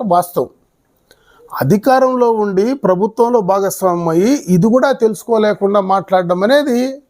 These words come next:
అతని అవివేకమో లేదంటే అతని విజ్ఞతకో వదిలిపెడుతున్నారు.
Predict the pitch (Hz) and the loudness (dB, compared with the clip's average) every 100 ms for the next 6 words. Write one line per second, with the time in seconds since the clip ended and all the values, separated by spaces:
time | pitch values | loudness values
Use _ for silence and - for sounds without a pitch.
0 | _ _ _ _ _ - 202 220 220 214 | _ _ _ _ _ -6 0 2 2 2
1 | 208 202 208 214 220 214 202 233 277 226 | 2 2 0 2 0 0 -2 0 0 0
2 | 214 214 175 180 185 170 190 254 226 180 | -2 -2 -2 0 -2 0 -2 0 0 0
3 | 165 127 123 107 - _ | -2 -6 -8 -12 -14 _